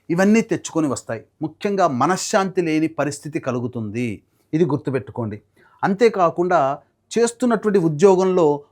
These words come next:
మార్పులు అనేటువంటి కలగడానికి అవకాశం ఉంటుంది. బదిలీలు జరగడానికి అవకాశం ఉంటుంది.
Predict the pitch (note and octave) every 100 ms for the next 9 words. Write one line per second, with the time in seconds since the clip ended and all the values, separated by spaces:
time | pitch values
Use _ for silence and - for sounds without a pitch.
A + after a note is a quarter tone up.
0 | - A#2+ C3+ E3 A3 - - A#3 E3 -
1 | C#3+ E3 D#3 D#3+ D#3+ D#3 D#3+ D#3+ D#3 D#3
2 | C3+ C3+ C#3+ C3+ C3 B2 B2 B2 A2 C#3+
3 | E3 G3 G#3 G#3 - D3 C#3+ D#3 D3+ D3+
4 | D#3+ A#2+ B2+ C#3 C3 C3 A#2+ A2+ A2+ B2
5 | A#2